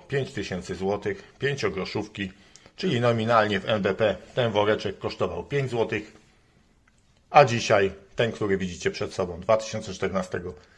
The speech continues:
kosztuje sto sześćdziesiąt. Jaki wzrost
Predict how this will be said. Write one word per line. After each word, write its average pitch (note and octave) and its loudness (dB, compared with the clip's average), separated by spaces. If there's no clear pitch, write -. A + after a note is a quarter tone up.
kosztuje F#2 -4
sto - -4
sześćdziesiąt. G2+ 0
Jaki A2+ 2
wzrost G2 -4